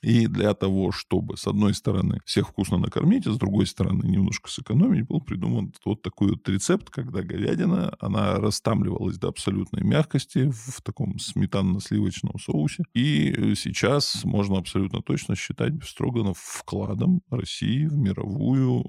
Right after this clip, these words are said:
кулинарную историю. Ну, совершенно точно. Если мы придём, например, где-нибудь во Франции, в хороший ресторан, прям в пафосный, мы можем увидеть там бефстроганов.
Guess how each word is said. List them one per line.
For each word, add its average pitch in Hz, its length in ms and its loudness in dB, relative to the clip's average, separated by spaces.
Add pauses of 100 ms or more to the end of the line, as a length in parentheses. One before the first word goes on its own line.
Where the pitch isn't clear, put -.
кулинарную 95 680 0
историю. - 400 -12
Ну, 127 140 0
совершенно 107 320 -4
точно. - 480 -10
Если 95 240 -6
мы 95 100 -2
придём, 90 380 -4
например, - 420 -8
где-нибудь 87 300 -6
во - 80 -10
Франции, - 420 -6
в - 60 -10
хороший 104 480 -4
ресторан, 127 540 -8 (420)
прям - 180 -6
в - 100 -16 (100)
пафосный, - 500 -6 (220)
мы 107 140 0
можем 110 360 2
увидеть 95 280 0
там 85 180 -2
бефстроганов. - 600 -14